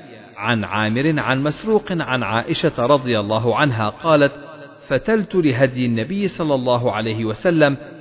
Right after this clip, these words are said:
تعني القلائد قبل أن يحرم. باب القلائد من العهن.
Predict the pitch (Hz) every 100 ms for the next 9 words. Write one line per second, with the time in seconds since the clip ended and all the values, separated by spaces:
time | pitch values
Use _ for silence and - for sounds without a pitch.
0 | 143 139 139 131 131 123 - 123 117 117
1 | 113 117 113 110 117 104 104 104 208 202
2 | 175 - 113 107 98 95 - - - -
3 | _ _ _ _ _ _ _ _ _ _
4 | _ _ _ _ _ _ _ _ _ _
5 | 120 120 202 220 196 156 143 127 - 117
6 | 110 113 113 190 165 143 120 110 98 123
7 | 160 123 104